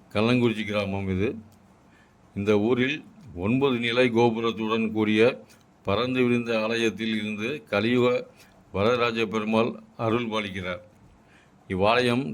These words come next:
திருமாலின் வரலாற்றுடன் தொடர்புடைய கோவிலோ, திருமாலின் நூற்றி எட்டு திவ்ய தேசங்களில் ஒன்றோ, ப-, பன்னிரு ஆழ்வார்களால் மங்கள சாசனம் செய்யப்பட்ட ஆலயமோ அல்ல. திருமாலின் சாதாரண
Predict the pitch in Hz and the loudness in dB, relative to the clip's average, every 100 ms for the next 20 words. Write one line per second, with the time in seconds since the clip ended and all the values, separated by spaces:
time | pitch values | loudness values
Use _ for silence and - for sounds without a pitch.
0 | 98 107 120 120 117 120 135 - 101 110 | -8 -8 -6 -2 0 0 -4 -4 -2 0
1 | 123 110 113 117 110 107 107 110 107 107 | 0 0 0 0 0 0 2 0 0 2
2 | 117 117 110 110 110 104 127 165 - - | 2 0 2 2 4 4 2 -2 -16 -20
3 | _ _ - 110 131 127 123 123 131 143 | _ _ -12 -8 -4 -2 2 2 0 -4
4 | 110 110 123 120 120 117 123 104 104 117 | -2 -2 -2 -4 -4 -4 -8 -6 -8 -6
5 | 113 107 113 117 117 113 107 101 101 98 | -4 -2 -2 -4 -6 -6 -2 0 0 0
6 | 110 156 - - - _ _ - 107 113 | 0 -2 -10 -20 -20 _ _ -2 -2 -2
7 | - _ 107 117 143 127 135 143 - 113 | -14 _ -4 0 2 2 0 -4 -4 -2
8 | 127 123 120 113 113 120 139 - _ _ | 2 4 4 4 4 2 -2 -14 _ _
9 | _ _ _ _ _ 98 104 120 120 113 | _ _ _ _ _ -4 -2 2 4 4
10 | 110 101 110 104 110 107 104 107 110 107 | 4 4 2 0 -6 -10 -8 -8 -8 -8
11 | 107 104 104 - - _ 92 104 110 101 | -6 -6 -8 -12 -20 _ -2 2 2 2
12 | 104 113 95 92 95 _ _ _ _ _ | 0 0 -2 -2 -6 _ _ _ _ _
13 | _ _ 107 123 120 113 113 123 - - | _ _ -8 -6 -2 0 0 -2 -6 -20
14 | - 104 113 120 123 117 | -4 0 0 0 0 -2